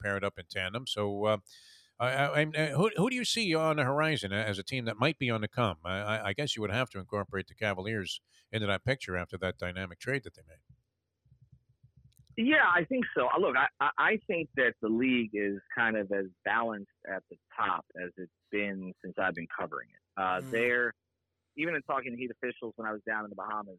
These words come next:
Speaker 2: uh, they, they believe there are eight to ten teams that can win a title this year.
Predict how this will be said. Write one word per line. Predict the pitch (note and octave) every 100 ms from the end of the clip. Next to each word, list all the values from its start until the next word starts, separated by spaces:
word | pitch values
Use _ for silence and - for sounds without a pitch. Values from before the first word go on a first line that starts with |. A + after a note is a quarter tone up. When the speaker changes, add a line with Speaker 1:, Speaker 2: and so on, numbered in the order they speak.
| _
Speaker 2:
uh, | F#2+ F#2+
they, | D#3 F3+
they | F3+
believe | G#3 E3+ D3+ C#3
there | B2 A#2
are | A2
eight | A#2 A#2+ A2+
to | -
ten | G#2+ G#2 -
teams | G#2 G2+ F#2
that | E2+
can | F2+
win | F#2
a | E2+ -
title | G2 A#2+ C#3
this | D#3+ -
year. | F#3 F#3+